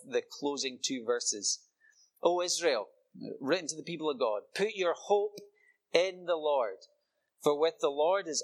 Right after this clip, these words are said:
unfailing love, and with him is full redemption." Release from slavery. Another way of talking about salvation.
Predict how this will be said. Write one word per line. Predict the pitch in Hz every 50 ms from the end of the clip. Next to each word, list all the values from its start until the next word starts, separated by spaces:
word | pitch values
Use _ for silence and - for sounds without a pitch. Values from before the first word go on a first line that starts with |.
| - -
unfailing | 147 165 190 196 185 160 - - 175 165 165 151 147 139 135
love, | 127 127 131 135 175 233 240 - - - - _ _ _ _ _ _ _ _ -
and | 151 147 147 151 143
with | 143 135 - - -
him | 214 214 170 139 135 139 147 151 - _ _ _ _ _ _ _ -
is | 147 147 151 131 - -
full | - - 160 165 160 156 147
redemption." | 139 143 139 123 110 143 143 147 151 - - - 113 - - _ _ _ _ _ _ _ _ _ -
Release | 120 131 156 151 147 160 190 202 185 - -
from | - - 170 151
slavery. | - - - 147 143 147 135 117 113
Another | 117 135 139 147 147
way | 143 143
of | 139
talking | - 151 143 147 147 143
about | 135 139 151 156
salvation. | - - 202 185 185 190 202 233 233 - - - 117 107